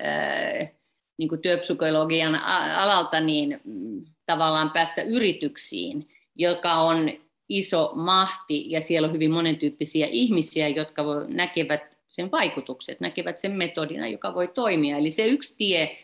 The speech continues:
on hienosti siitä auennut, ja se tutkimus, mitä Jani on siellä tehnyt.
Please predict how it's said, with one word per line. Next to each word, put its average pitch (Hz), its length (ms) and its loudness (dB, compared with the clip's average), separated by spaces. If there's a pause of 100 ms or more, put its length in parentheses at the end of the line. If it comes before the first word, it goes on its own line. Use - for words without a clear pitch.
(140)
on 156 120 -2
hienosti 151 480 0
siitä 147 360 -2
auennut, 180 420 0
ja 156 80 0
se 160 120 -10
tutkimus, 151 520 -4
mitä 156 180 -6
Jani 156 320 -2
on - 80 -8
siellä 156 280 -6
tehnyt. 196 560 -2